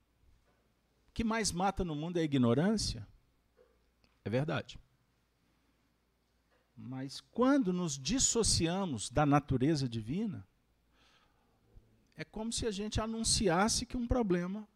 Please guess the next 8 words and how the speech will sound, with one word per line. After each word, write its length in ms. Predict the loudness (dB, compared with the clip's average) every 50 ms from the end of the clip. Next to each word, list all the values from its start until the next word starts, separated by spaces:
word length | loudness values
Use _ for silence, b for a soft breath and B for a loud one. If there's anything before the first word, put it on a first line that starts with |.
| _ -10
vai 480 | -2 2 2 2 2 0 -4 -8 -14 -18 _ _
chegar. 480 | -10 -8 -6 -4 -2 -2 -2 -2 -4 -10 _ _ _ _ _ _ _ _ _ _ _ _ _ _ _ _ _ _ _ _ _ _ _ _ _ b b b b b b b b b b b b b b b b -12
Por 140 | -12 -8 -4
que 120 | -4 -4
que 140 | 0 0 2
a 60 | 2
humanidade 840 | 4 4 4 4 4 4 2 4 4 4 6 6 6 4 4 2 -4
passa 600 | -6 0 2 2 2 4 2 0 -2 -2 -4